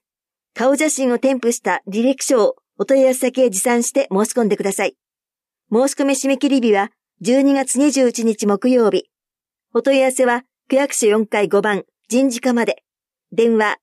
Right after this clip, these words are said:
五二四六の一零六一番へどうぞ。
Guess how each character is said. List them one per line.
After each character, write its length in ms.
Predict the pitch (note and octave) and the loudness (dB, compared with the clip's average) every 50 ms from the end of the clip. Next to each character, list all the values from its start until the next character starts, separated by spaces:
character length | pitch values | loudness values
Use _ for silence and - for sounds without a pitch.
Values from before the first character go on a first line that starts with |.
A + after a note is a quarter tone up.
| _ - | _ -6
五 280 | F3 G#3 A#3 C4 C#4+ | 0 0 2 2 2
二 220 | D4 D4+ D4+ C#4+ B3+ | 2 0 0 0 2
四 220 | B3 B3 B3 A#3 | 0 0 0 0
六 220 | A3 A#3 - A3 G3+ | -2 -2 0 0 0
の 180 | G3+ G3 - - | 0 -2 -2 -6
一 280 | G#3+ F3 - - C#4 | -8 -6 -4 -2 0
零 180 | B3+ C#4+ C4+ A#3+ | 2 2 2 2
六 240 | A3 G3+ - C#4+ C#4 | 0 0 2 2 0
一 200 | C#4+ C4+ - A#3+ | 0 0 -2 -2
番 200 | B3 A#3+ B3 C#4+ | 0 0 0 0
へ 60 | C4 | 0
ど 100 | C4 A#3+ | 0 0
う 60 | A3+ | 0
ぞ。 160 | - G#3 - | 0 -2 -4